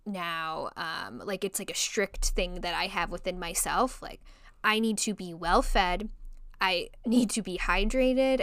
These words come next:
and I need to have spent time outside during that day. And if you have a reading with me, y-, y-, pretty much you can be assured that I am, I'm coming to that reading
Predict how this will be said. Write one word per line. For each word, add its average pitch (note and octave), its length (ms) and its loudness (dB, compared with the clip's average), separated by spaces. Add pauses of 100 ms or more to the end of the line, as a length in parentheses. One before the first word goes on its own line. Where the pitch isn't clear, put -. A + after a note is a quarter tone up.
and G3+ 160 -4
I F#3+ 100 -2
need F#3+ 180 -4
to - 120 -6
have F3 180 0
spent F#3+ 600 -4 (420)
time F#3 460 0 (160)
outside D#3 800 2 (180)
during F3 360 -2
that - 200 2
day. - 380 2
And A3 80 2
if A3+ 120 0
you B3 120 4
have F4+ 180 4
a F#4+ 100 4
reading E4 300 4
with B3+ 220 2
me, G3 340 -4 (960)
y-, A3 160 -4 (100)
y-, G3+ 320 -6
pretty C4 240 4
much C#4 240 2
you A3 120 0
can B3+ 140 4
be A#3+ 140 4
assured A3+ 380 2
that G3 340 0
I G3 180 -2
am, F#3+ 280 -6
I'm G3 160 -6
coming G#3 380 -4
to G#3 120 -8
that E3+ 200 -4
reading F3+ 580 -4